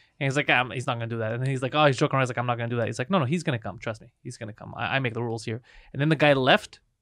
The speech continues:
And apparently he came back in the hotel and he had, like, an A K.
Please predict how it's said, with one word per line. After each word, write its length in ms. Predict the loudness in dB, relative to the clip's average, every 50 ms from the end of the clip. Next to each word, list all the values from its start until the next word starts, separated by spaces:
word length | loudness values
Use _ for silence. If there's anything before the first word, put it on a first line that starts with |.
| _ _ _ _ _ _ _ _ _ -4
And 160 | -2 0 0
apparently 460 | 0 2 4 6 6 8 6 4 4 2 -2
he 160 | -2 -2 -2
came 240 | 0 2 2 2 4
back 240 | 4 4 4 4
in 60 | 2 2
the 60 | 2
hotel 280 | 2 2 2 2 2
and 80 | 2 2
he 60 | 2
had, 120 | 2 2 2
like, 160 | 2 0 0
an 120 | -2 0 2
A 140 | 0 0 0
K. 340 | 2 2 2 2 2 0